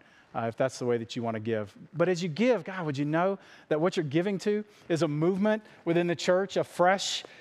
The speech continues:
expression of the church in our community that says to everybody around us, "We see you. You matter to us and you matter to God, and we're with you."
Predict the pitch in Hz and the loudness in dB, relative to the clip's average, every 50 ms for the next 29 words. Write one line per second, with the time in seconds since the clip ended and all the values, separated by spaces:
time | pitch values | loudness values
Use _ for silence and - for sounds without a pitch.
0 | - 180 165 - - - 185 180 190 185 - - 208 196 185 165 151 170 160 - | -2 -2 -2 -2 0 4 4 4 6 4 2 0 0 2 2 2 2 0 -2 0
1 | - 190 185 196 208 - - - - - - - - - - - - - 185 180 | 2 2 2 2 2 -2 -4 -6 -6 -6 -8 -12 -18 -20 -20 -6 0 2 6 6
2 | 190 190 196 185 - 196 175 165 170 185 190 202 196 202 208 208 202 - - - | 6 6 4 2 -2 -2 0 2 2 2 2 2 2 0 0 -2 -4 -8 -18 -20
3 | _ _ - - - _ 165 160 - - - 175 170 165 151 131 - - - - | _ _ -20 -20 -4 _ 0 0 2 2 4 4 4 4 2 -2 -6 -8 -8 -6
4 | - - - - 165 175 185 208 202 175 180 175 180 175 165 156 156 160 170 180 | -4 -4 0 2 2 2 4 2 2 4 4 4 4 4 4 4 4 4 4 2
5 | 180 180 - - 170 170 - - - - 113 104 95 95 95 - - _ _ _ | 0 -4 -4 -4 -4 -4 -2 -4 -4 -6 -6 -8 -10 -12 -18 -20 -20 _ _ _
6 | _ _ _ _ _ _ _ _ _ _ _ _ _ _ _ _ _ 147 151 156 | _ _ _ _ _ _ _ _ _ _ _ _ _ _ _ _ _ 0 2 4
7 | 160 165 175 180 185 175 160 160 165 180 170 - - 165 143 139 139 139 143 143 | 6 6 6 4 4 4 4 4 4 4 2 -2 -4 -2 -2 0 2 2 2 2
8 | 147 151 151 143 143 139 135 131 127 123 120 117 113 - - _ _ _ _ _ | 2 2 0 0 0 2 4 4 4 2 0 -4 -8 -14 -20 _ _ _ _ _
9 | _ - - _ _ _ _ - 143 147 147 147 135 131 151 143 - - - 95 | _ -20 -20 _ _ _ _ -4 -2 0 2 0 2 0 0 -2 -2 -8 -16 -16